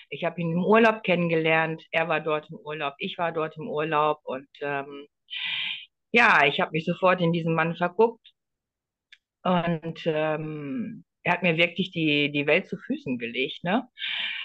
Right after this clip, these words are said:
Ähm, hat mich, ähm, hofiert, hat,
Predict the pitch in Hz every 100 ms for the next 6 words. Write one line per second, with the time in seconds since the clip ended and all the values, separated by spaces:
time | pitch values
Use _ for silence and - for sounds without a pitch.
0 | - 160 165 156 160 180 - 165 156 -
1 | 175 151 147 147 147 160 - 226 233 214
2 | 214 214 - 165 151